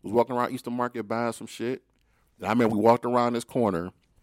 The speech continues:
and this dude and these other, the one dude was sitting on the high low, another dude was just standing next to him.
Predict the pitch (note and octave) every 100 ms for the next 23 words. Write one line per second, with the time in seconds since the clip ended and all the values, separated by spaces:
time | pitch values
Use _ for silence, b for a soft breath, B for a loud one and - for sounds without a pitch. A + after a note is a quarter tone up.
0 | _ _ F2+ F#2 F#2 B2+ A#2 G#2 G#2 B2+
1 | A2 - A2+ D3 B2+ G#2+ A2 F#2+ F#2+ G#2+
2 | F2 E2 G2+ E2+ F2 E2 E2 - G#2 F#2
3 | E2 F2 - - -